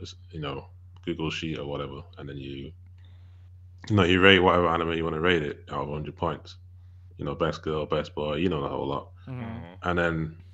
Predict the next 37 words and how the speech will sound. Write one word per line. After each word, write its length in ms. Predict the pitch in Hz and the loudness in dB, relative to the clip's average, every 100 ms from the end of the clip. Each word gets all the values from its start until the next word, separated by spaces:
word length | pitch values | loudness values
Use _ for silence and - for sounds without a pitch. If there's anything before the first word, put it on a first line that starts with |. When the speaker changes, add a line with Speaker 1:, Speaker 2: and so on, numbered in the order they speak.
| - | -12
Speaker 1:
you 100 | 113 101 | -2 2
know, 380 | 87 85 - - | 4 2 -2 -4
whichever 420 | 95 92 101 95 | -2 4 6 6
one 600 | 92 92 90 87 85 82 - - - - - - - - - - - - - - | 6 4 4 0 -4 -8 -16 -20 -20 -20 -20 -20 -20 -20 -20 -20 -20 -18 -12 2
dominates 440 | 95 92 90 87 | 4 4 4 2
the 80 | - | 0
most 400 | 87 107 98 92 | 4 4 4 0
in 60 | 82 | -10
the 60 | 82 | 0
first 340 | 104 104 101 | 4 4 4
round 420 | 90 87 87 85 | 0 0 -2 -6
goes 260 | 85 85 85 | -2 -2 -2
to 60 | |
the 80 | - | -6
second 340 | - 98 - 82 | -2 0 0 -4
round, 320 | 78 78 78 | -4 -4 -4
and 80 | 76 | -6
then 280 | 76 73 - - - - - - - - | -6 -8 -12 -20 -20 -20 -20 -20 -20 -2
by 140 | 90 | 2
the 80 | 87 | 2
second 340 | - 101 107 87 | 4 4 4 2
round, 220 | 82 82 | 2 -2
you 80 | 78 | -2
gotta 240 | 87 71 - | -2 -2 -4
kind 160 | 85 82 | -2 -2
of, 220 | 78 80 - - - - - - - - - - - - - | -4 -10 -18 -20 -20 -20 -20 -20 -20 -20 -20 -20 -20 -20 -16
you 120 | - 92 | -8 2
gotta 200 | 95 85 | 2 2
choose, 520 | - 98 92 85 85 - | 2 4 4 0 -6 -10
you 120 | 92 | -6
know, 220 | 82 78 80 - | -4 -6 -8 -8
what 120 | - 95 | 2 2
you've 120 | 90 | 2
been 140 | 87 | 2
given, 320 | 104 104 78 - | 4 4 2 -6
essentially. 480 | - 76 71 73 67 - - - 107 | -8 -8 -8 -10 -12 -16 -20 -20 -16
Speaker 3:
Mm-hmm. 420 | 104 85 85 | -16 -14 -16